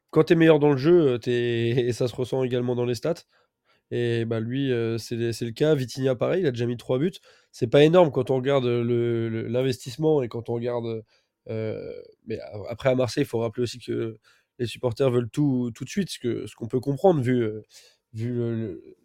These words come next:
le côté légendaire du club, euh, en, en, en France.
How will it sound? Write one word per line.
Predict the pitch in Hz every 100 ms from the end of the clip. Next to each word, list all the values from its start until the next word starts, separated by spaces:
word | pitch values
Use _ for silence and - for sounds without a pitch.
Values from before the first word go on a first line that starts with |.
| -
le | 120
côté | - 120 131 127
légendaire | 113 139 135 147 160 147
du | 127
club, | - 160 123
euh, | 120 113
en, | 117 78 123
en, | 127
en | 131
France. | 131 220 214